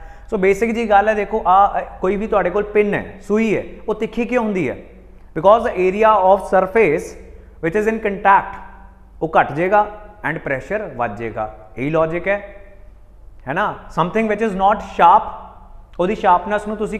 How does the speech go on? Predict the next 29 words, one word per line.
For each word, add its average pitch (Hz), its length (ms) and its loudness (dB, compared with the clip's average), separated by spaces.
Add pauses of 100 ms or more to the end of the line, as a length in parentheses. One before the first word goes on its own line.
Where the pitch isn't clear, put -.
ਘਟਾਈ 156 240 0
ਚੱਲੋ 196 560 -2 (440)
ਤੇ 185 80 -10
ਕੀ 202 140 -2
ਹੋਏਗਾ? 208 380 2 (680)
ਪ੍ਰੈਸ਼ਰ 165 280 2
ਜਿਹੜਾ 185 300 2
ਡਿਕਰੀਜ਼ 220 400 -2
ਹੋ 226 100 2
ਜਾਏਗਾ, 208 560 0
because 170 200 0
ਸਰਫੇਸ 190 460 -2
ਏਰੀਆ 190 260 0
ਵੱਧ 185 180 0
ਜਾਏਗਾ। 196 540 -2 (100)
So 226 160 4 (320)
A 160 320 -6
is 143 60 -10
the 156 200 -4
right 117 300 -6
answer। 95 280 -16 (1400)
ਠੀਕ 131 160 -8
ਹੈ 185 60 0
ਜੀ। 226 200 -6 (1400)
ਕਈ 143 140 -2
ਵਾਰ 160 460 2 (360)
ਉਹ, 151 200 2
you 156 100 -2
know, 190 260 -2